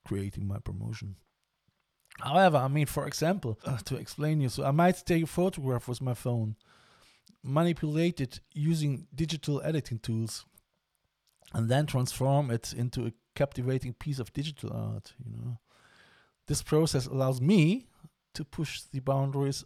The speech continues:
of what is possible and to reimagine the world around me through a, through a unique and innovative lens. I mean, so more-, moreover, I might decide to transport these, uh, digital creations into the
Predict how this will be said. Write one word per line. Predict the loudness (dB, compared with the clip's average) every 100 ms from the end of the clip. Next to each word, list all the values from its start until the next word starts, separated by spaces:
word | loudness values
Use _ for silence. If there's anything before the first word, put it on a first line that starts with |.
| -10
of | -10
what | -4 -4 -4
is | -4
possible | -2 -2 -4 -4 -4
and | -6 -8 -8
to | -8
reimagine | -6 -2 -2 0 -2 -2 -6 -10 -10
the | -6
world | 0 2 2 0
around | -4 -2 -2 -2
me | -2 -4 -14 -20
through | -16 -4 2 4 4 4
a, | 0 -8 _ -16
through | -10 -2 0 2
a |
unique | 2 2 2 0
and | -2 -2 -4 -10 -14 _ _
innovative | -4 -2 -2 -4 -8 -8
lens. | -6 -4 -6 -8 -16 -20 _
I | -4
mean, |
so | 2 4
more-, | 8 10 10 8
moreover, | 6 4 6 8 8 8
I | 6
might | 4 4 2 0
decide | -10 -2 2 2 0
to | -10
transport | -6 -4 -2 0 0 0
these, | -4 -4 -8 -20 -20 -20 _ _ _ _ _ _ _ _
uh, | -12
digital | -10 -4 -2 -2 -4 -6
creations | -2 -2 0 0 -4
into | -4 -4 -4 -4 -2
the | -4